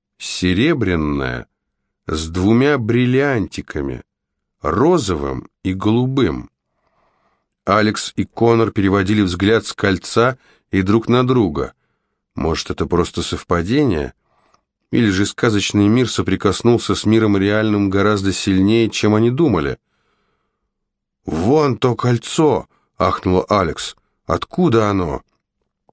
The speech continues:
Ведьма взглянула на свое украшение, а потом бросила подозрительный взгляд на Алекс. «Откуда же, откуда все мои драгоценности?»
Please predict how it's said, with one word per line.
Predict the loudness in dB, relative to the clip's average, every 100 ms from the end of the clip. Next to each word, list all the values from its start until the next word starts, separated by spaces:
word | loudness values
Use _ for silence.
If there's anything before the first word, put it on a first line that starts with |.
| _ -6
Ведьма | -2 0 2 2
взглянула | 0 0 2 4 4
на | 0
свое | 0 2
украшение, | 2 0 0 0 0 2 2
а |
потом | 0 0 0 2
бросила | 2 0 0 0
подозрительный | 0 0 0 -2 0 2
взгляд | 2 0 0 0
на | 0
Алекс. | 0 0 -2 -10 -14 _ _ _ _ _ _ _ _ _ _ _ _
«Откуда | -10 -10 -12 -8 -4 -2 0
же, | 0 2 0
откуда | 0 -2 0 2
все | 0 0 2
мои | 2
драгоценности?» | 0 2 0 0 0 2 2 0 -4 -8 -4 -2